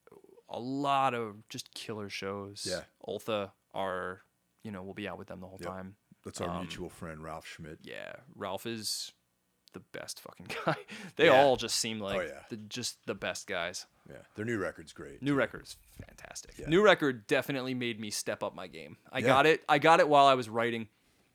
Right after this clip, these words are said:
Speaker 1: and, uh, I, I listened to it, and I was just about done writing the record, and it made me, like, go back and reevaluate things, 'cause I was like, "Man, like, I could push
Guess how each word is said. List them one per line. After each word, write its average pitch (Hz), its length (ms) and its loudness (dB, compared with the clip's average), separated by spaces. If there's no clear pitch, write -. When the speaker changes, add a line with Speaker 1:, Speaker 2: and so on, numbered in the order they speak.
Speaker 1:
and, 110 460 -2
uh, 98 360 0
I, 104 320 0
I 107 120 -4
listened 110 460 -6
to 107 200 -6
it, 101 200 -6
and 104 140 -8
I 95 120 -6
was 98 240 -10
just 160 340 -4
about 131 260 2
done 117 200 -4
writing 104 260 -4
the 95 80 -10
record, 95 460 -10
and 107 160 -2
it 101 140 -6
made 107 380 -6
me, 104 200 -8
like, 92 260 -12
go 95 200 -8
back 92 360 -10
and - 100 -20
reevaluate - 640 -20
things, - 400 -20
'cause - 160 -12
I - 20 -16
was 101 100 -18
like, - 140 -20
"Man, 117 400 -12
like, 98 220 -20
I 139 300 -4
could - 420 -8
push - 540 -8